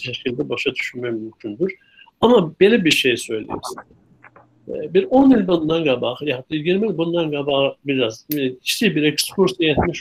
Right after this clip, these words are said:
olsanız, görəcəksiniz ki, yəni, o dövrdə, yəni, bu kiçik marketlər, yəni, nə bilim, e, e, nə deyirlər, o iki addımlıqda olan marketlər, nə bilim, bir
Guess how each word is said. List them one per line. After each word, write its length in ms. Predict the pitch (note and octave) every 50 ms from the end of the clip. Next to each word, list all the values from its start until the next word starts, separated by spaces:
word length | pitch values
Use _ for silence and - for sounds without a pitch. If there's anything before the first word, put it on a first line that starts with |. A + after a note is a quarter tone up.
| -
olsanız, 420 | - D#3+ D#3+ D#3+ F#3+ G#3 B3+ C4 A3 G3 F#3
görəcəksiniz 760 | G#3 G3+ G#3 G3+ A#3 C#4 C4 B3+ - - F#3 D#3+ C#3+ C3 - -
ki, 180 | - A#3 C4+ C4+ C#4 - _ _ _ _ _ _ - - -
yəni, 160 | - E3 F#3 A3
o 140 | B3 C4+ C#4 A#3+
dövrdə, 540 | A#3+ A3+ A3 G#3+ G#3 G3 F#3+ F#3+ C4+ C4+ C4+ C4+ _ _ _ -
yəni, 340 | D3+ D3+ C3 A2 A2+ D3 D#3+ D3 - F#3
bu 120 | A#2+ C#3+ C3+
kiçik 360 | C#3 - - - A3 G3+ F3+
marketlər, 680 | F3 E3+ E3 D#3 D#3 - D#3+ - - D#3+ D#3 D3+ D3+ D3 - - _ _ _ _ _ -
yəni, 160 | C3 A#2 A#2 B2
nə 100 | B2+ B2+ B2+
bilim, 200 | C#3 C3+ B2+ B2+ - - _
e, 180 | C#2+ C2+ C2+ C2 B1+ A#1 A1 - _ _ _ _ _ _ _ _ _
e, 160 | - B2+ B2 B2+ C3 C3+ G#2+ G#2 G#2+
nə 100 | A#2+ A#2 A#2+
deyirlər, 340 | B2 B2 B2 B2 A#2+ B2 B2
o 40 | A#2+ A#2 A#2 A#2+ - _ - C#3+ - D3+ - -
iki 180 | - - D3+
addımlıqda 520 | D3 C3+ C3+ - C3 C3 C3 B2+ - - D3+
olan 240 | D3 D3 D3 C#3
marketlər, 800 | C#3 C3+ C3 C3 - C#3+ C3 C3 _ - - C3 C3 C3 B2+ - - _ - -
nə 80 | A2+
bilim, 200 | A#2+ B2+ B2 B2+ - _ _ _ _ _ -
bir 160 | B2 A#2